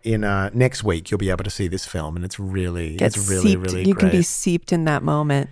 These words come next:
Speaker 1: Seeped and steeped.
Speaker 2: Get in a time machine and go back, and you'll be there.
Speaker 1: Then we threw a little, little, what did we used to call it? Big, big barbecue?
Speaker 2: Big
Speaker 1: We had a
Speaker 2: ba-
Speaker 1: big, big barbecue over the
Speaker 2: <laughs> Big, big
Speaker 1: weekend.
Speaker 2: Backbone? What is
Speaker 1: <laughs>
Speaker 2: that from again?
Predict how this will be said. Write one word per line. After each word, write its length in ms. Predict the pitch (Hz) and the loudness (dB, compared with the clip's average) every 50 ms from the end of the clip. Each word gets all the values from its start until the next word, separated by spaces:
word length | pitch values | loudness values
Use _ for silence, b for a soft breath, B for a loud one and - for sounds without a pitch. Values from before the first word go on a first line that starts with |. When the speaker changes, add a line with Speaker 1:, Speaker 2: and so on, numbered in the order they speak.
| - - | -10 -12
Speaker 1:
Seeped 440 | - - - - 175 180 156 - 165 | -8 0 4 4 4 4 4 4 4
and 100 | 170 151 | 4 4
steeped. 640 | - - - - 120 107 92 - - - - - | 2 0 0 2 2 2 2 0 -6 -12 -10 -4
Speaker 2:
Get 200 | - 196 185 175 | -2 0 2 2
in 180 | 180 180 175 170 | 2 2 2 2
a 240 | 170 156 156 151 - - | 2 2 0 -2 -4 -6
time 260 | - - 175 170 170 170 | -4 -2 0 2 2 2
machine 300 | 170 - - - 170 160 | 0 0 0 0 0 2
and 120 | 156 156 | 0 0
go 140 | - 156 151 | 0 -2 0
back, 420 | - - 151 156 160 165 - - | 0 0 0 0 0 -4 -4 -4
and 300 | 170 165 156 151 156 156 | -2 -2 -2 -2 -2 -2
you'll 140 | 180 175 165 | -2 -2 -2
be 200 | 165 - 185 185 | 0 0 -2 0
there. 340 | 196 - - - - 147 - - _ - | 0 0 -2 -2 -2 -6 -8 -10 _ -2
Speaker 1:
Then 120 | 175 175 | 2 4
we 100 | 180 180 | 6 6
threw 300 | 170 - - 165 160 156 | 4 4 6 6 8 8
a 20 | 156 | 8
little, 420 | 143 151 147 151 143 143 143 143 147 | 8 8 8 10 10 8 8 6 6
little, 260 | 156 160 156 160 151 | 6 8 8 8 8
what 240 | 143 156 160 165 170 | 6 6 6 6 8
did 100 | 175 165 | 8 8
we 60 | 175 | 6
used 120 | 175 - | 6 6
to 100 | 202 196 | 4 4
call 200 | - - 185 185 | 6 6 6 6
it? 80 | 180 151 | 6 6
Big, 160 | 165 170 143 | 4 4 6
big 140 | 143 160 135 | 6 4 6
barbecue? 560 | - 127 127 131 156 151 - - 208 233 247 - _ - _ _ - - - - | 6 6 6 6 4 2 4 4 4 4 4 0 _ -20 _ _ -20 -20 -2 4
Speaker 2:
Big 200 | 190 185 180 165 - | 4 4 4 4 4
Speaker 1:
We 80 | - 165 | 6 8
had 100 | 160 156 | 10 10
a 40 | 151 | 8
Speaker 2:
ba- 40 | 135 | 8
Speaker 1:
big, 140 | 151 139 | 6 6
big 160 | 120 143 131 117 | 6 6 6 8
barbecue 380 | 127 123 123 135 135 - 160 | 8 8 8 8 8 8 10
over 220 | 151 156 156 156 156 | 10 10 8 8 8
the 60 | 165 | 8
Speaker 2:
<laughs> 20 | |
Big, 180 | 160 160 160 156 | 8 8 8 8
big 20 | - | 8
Speaker 1:
weekend. 160 | 175 180 214 208 | 8 8 8 6
Speaker 2:
Backbone? 600 | 190 175 170 175 - - 214 220 233 240 240 285 | 6 6 4 4 4 2 2 4 2 0 0 0
What 140 | - - 226 | 2 2 4
is 140 | 247 233 233 | 4 2 4
Speaker 1:
<laughs> 60 | 214 | 2
Speaker 2:
that 140 | 196 202 - | 2 2 0
from 220 | 135 196 185 175 175 | 0 -2 -2 -2 -2
again? 320 | 175 175 170 165 160 170 | -4 -4 -4 -4 -4 -6